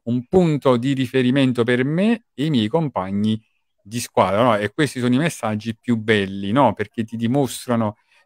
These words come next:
che non è solo un momento di svago, sai, insomma, quando uno fa sport, che si iscrive in palestra, che, cioè, ma là è proprio, ehm, come dire, un punto di riferimento, come dice Salvatore, no? Sai che là trovi delle persone che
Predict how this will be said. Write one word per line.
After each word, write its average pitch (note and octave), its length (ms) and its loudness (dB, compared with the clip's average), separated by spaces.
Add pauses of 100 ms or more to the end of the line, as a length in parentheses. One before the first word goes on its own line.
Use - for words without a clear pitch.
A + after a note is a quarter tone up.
che B2+ 140 -2
non F3+ 160 2
è D#3+ 80 4
solo C3 160 4
un B2+ 60 2
momento C3 340 2
di B2 120 -2
svago, A#2 560 6
sai, B2 260 2
insomma, A#2 260 -2
quando A#2+ 200 4
uno B2 80 2
fa B2 180 -2
sport, B2 760 0
che A#2 120 -4
si A2+ 60 -2
iscrive A#2+ 300 -2
in A#2+ 80 2
palestra, B2 640 2
che, A2+ 220 0 (280)
cioè, - 180 2
ma B2+ 140 4
là D#3+ 240 8
è A#2+ 100 2
proprio, D3+ 400 6 (360)
ehm, B2+ 800 0 (340)
come D#3+ 140 0
dire, C#3+ 120 4
un C3 80 0
punto F#3+ 260 4
di C#3+ 100 4
riferimento, C#3 720 2
come A#2+ 160 2
dice C3+ 240 -2
Salvatore, A#2 640 0
no? B2 140 0
Sai A#2+ 200 0
che B2 100 0
là C#3+ 220 4
trovi B2+ 300 2
delle B2 240 4
persone D#3 580 0
che A#2+ 200 -2